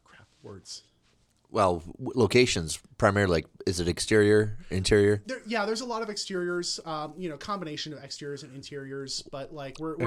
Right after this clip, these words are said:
Speaker 2: Yeah.
Speaker 1: gonna, we're gonna film it in Duluth and use those bones, um, and then just kind of, like,
Speaker 2: Yeah.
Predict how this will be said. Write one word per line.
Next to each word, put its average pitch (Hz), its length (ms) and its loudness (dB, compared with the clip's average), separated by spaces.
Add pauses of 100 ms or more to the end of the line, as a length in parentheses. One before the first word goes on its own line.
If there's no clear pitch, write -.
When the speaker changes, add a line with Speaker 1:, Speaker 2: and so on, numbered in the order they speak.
Speaker 2:
Yeah. 196 60 -8
Speaker 1:
gonna, 190 200 -8
we're 170 120 -8
gonna 180 160 -6
film 170 240 -10
it 185 60 -8
in 185 80 -6
Duluth 151 340 -12
and 135 120 -14
use 139 220 -14
those 147 220 -12
bones, 143 680 -12
um, 127 340 -12
and 139 140 -12
then 131 160 -12
just 135 220 -14
kind 143 220 -10
of, 127 160 -14
like, 127 340 -12
Speaker 2:
Yeah. 113 200 -6